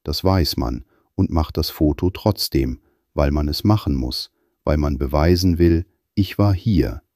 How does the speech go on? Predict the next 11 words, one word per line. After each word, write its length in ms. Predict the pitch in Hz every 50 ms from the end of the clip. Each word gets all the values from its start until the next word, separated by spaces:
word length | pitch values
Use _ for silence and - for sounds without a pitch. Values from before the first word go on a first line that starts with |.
| _ _
ich 360 | - 104 107 - - - - -
habe 240 | 101 101 95 104
das 220 | 98 98 101 - -
gesehen", 560 | - 107 92 92 82 71 67 60 57 - - _ _ _ _ _ _ _ _ _ _
als 220 | - 85 80 - -
wäre 240 | 85 85 82 82 80
das 220 | 80 78 - -
Sehen 320 | - 82 78 80 85 85
selbst 500 | 80 80 82 82 85 82 - - - -
nicht 220 | - - - - _
genug. 480 | - 85 95 110 107 80 - - -